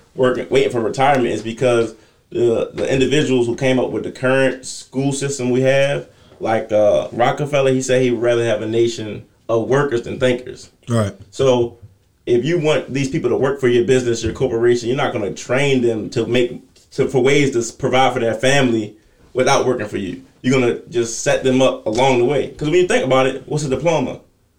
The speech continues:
Speaker 1: A receipt. It's saying, "I went to school for twelve years. Here's my receipt."
Speaker 2: Bro,
Speaker 1: You know
Speaker 2: high
Speaker 1: what I
Speaker 2: s-,
Speaker 1: mean?
Speaker 2: not to cut you off, bro. Like, elementary through, like, high school, that is daycare.
Speaker 1: Yeah.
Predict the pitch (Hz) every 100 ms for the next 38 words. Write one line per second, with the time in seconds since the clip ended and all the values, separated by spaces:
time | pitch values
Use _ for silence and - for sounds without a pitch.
0 | - 120 117 175 151 - - _ _ _
1 | - 120 123 120 104 - - 110 131 131
2 | - 123 113 113 104 92 - - - _
3 | 120 127 120 120 120 120 123 - - -
4 | 170 175 208 254 - - - _ _ _
5 | _ _ _ _ _ _ - 185 202 -
6 | 123 110 104 95 95 98 98 - 113 120
7 | 110 107 - 165 185 180 175 175 180 185
8 | _ _ _ - 139 135 123 117 135 151
9 | 151 151 147 147 - 180 151 104 110 110
10 | - - - - _ _ _ _ _ _
11 | 156 156 117